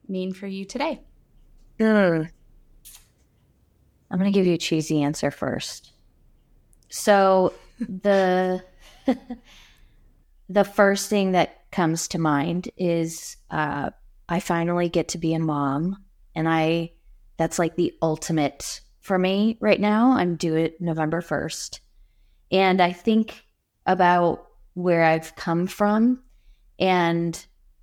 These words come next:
Speaker 2: you know, w-, not, not only that, but, like, where I'm going. Um, motherhood's obviously a big thing that I've, I've wanted for so long. I'm so grateful to be here. But surrounding that,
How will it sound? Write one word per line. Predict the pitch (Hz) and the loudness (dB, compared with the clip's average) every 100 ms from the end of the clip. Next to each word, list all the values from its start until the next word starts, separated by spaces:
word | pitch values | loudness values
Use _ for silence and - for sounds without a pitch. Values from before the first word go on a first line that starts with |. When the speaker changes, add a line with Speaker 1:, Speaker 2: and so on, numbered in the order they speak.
| _ | _
Speaker 2:
you | 214 | 0
know, | 165 | 0
w-, | 143 139 220 | 0 -2 2
not, | 240 - - | 2 2 0
not | 220 240 233 | 2 4 4
only | 214 190 | 4 4
that, | 170 | 4
but, | 180 | 4
like, | 185 180 | 0 0
where | 185 170 | 0 2
I'm | 165 165 | 2 2
going. | 160 156 151 160 196 - | 2 2 0 -2 -6 -10
Um, | - 170 160 160 160 - | -4 0 0 -2 -6 -4
motherhood's | 170 170 170 165 | -2 0 0 0
obviously | 160 165 160 170 165 | 0 0 -2 -2 -2
a | |
big | 160 160 156 156 - - _ - - - | 0 0 0 -2 -14 -20 _ -20 -20 -16
thing | - 202 160 147 | -2 2 2 2
that | 156 160 | 0 0
I've, | 160 160 - | 0 -2 -12
I've | 165 165 | -10 -6
wanted | 175 190 185 180 | 2 2 4 0
for | - 170 | -2 -4
so | - 160 156 | -2 -2 -2
long. | 147 147 151 | -2 -2 0
I'm | 151 | -2
so | - - 185 | 0 4 4
grateful | 180 147 - 151 | 4 -2 0 -2
to | - | -4
be | - 143 | -6 -4
here. | 147 135 175 - _ _ - - _ _ | -2 -4 -4 -10 _ _ -20 -20 _ _
But | - 190 185 - - - | 2 4 4 0 -20 -14
surrounding | - 214 180 170 151 170 180 220 240 | -4 -2 0 0 0 0 0 2 2
that, | 254 285 311 | 2 2 0